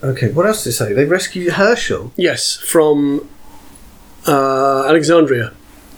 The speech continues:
Speaker 1: But Rosita's daughter's still missing.
Speaker 2: Yeah, that's right.
Speaker 1: Uh, Negan attempts to martyr himself.
Speaker 2: Yes, but
Speaker 1: Oh, yeah,
Speaker 2: fails.
Speaker 1: okay, so
Speaker 2: He
Speaker 1: that's
Speaker 2: fails.
Speaker 1: right, at the very end is they actually confront,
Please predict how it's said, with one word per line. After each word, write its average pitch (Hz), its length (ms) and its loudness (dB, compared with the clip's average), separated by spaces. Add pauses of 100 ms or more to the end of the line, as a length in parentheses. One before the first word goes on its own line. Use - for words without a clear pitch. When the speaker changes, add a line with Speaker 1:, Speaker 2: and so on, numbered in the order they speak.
(120)
Speaker 1:
But 123 140 0
Rosita's 135 520 0
daughter's 113 340 -4
still 101 140 -4
missing. 127 500 -4
Speaker 2:
Yeah, 151 240 2
that's 139 220 -2
right. 131 260 0 (1120)
Speaker 1:
Uh, 147 100 0
Negan 190 360 2
attempts 180 400 -4
to 180 80 -2
martyr 170 440 0
himself. 107 680 -6
Speaker 2:
Yes, - 500 -2 (180)
but - 220 -2
Speaker 1:
Oh, 180 120 2
yeah, 208 260 2
Speaker 2:
fails. 196 120 2
Speaker 1:
okay, 139 160 -4
so 165 140 0
Speaker 2:
He 170 40 2
Speaker 1:
that's 202 140 0
Speaker 2:
fails. 156 140 2
Speaker 1:
right, 196 160 4
at 151 60 -8
the 170 60 -6
very 208 320 2
end 131 180 -2
is 131 120 -4
they 156 140 6
actually 147 280 -4
confront, 156 920 -2